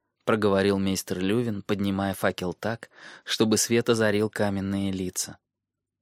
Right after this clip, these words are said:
Некоторые были длинноволосые и бородаты, лохматые люди, свирепые, как те лютоволки, что лежали у их ног. Другие, чисто выбритые,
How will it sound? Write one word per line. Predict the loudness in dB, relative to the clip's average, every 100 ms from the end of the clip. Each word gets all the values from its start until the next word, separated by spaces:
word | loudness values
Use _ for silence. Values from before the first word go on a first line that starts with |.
| 0
Некоторые | 2 2 2 0
были | 2 2 2
длинноволосые | 2 4 4 4 4 2 2
и | 0
бородаты, | 0 2 0 -2 -4 -14 _ -20 -10 0
лохматые | 0 2 0 0 0 0
люди, | 0 -4 -6 -10 _ -10
свирепые, | -2 2 2 2 -2 -4
как | 0 0
те | 2 0
лютоволки, | 2 0 2 2 0 -4
что | -4 -2
лежали | 0 2 2
у | 2
их | 2 0 -6
ног. | -8 -10 -18 _ _ _ _ _ _
Другие, | 0 0 2 0 -2 _ _ _
чисто | -2 0 0 0
выбритые, | 2 2 0 -4 -10